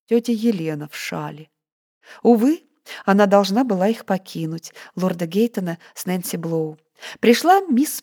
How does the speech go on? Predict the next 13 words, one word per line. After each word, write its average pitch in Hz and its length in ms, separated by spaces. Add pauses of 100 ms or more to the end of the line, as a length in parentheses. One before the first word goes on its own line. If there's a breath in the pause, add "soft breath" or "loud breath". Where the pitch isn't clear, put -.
Парри, 175 480 (320)
ее 208 240
тетушка. - 760 (600 loud breath)
Ибо 254 260
мисс 277 220
Елена 262 400
Парри 269 480 (300)
не 226 200
умерла. 156 720 (560 loud breath)
Мисс 254 320
Парри 240 500 (240 soft breath)
была 247 260
жива. 208 420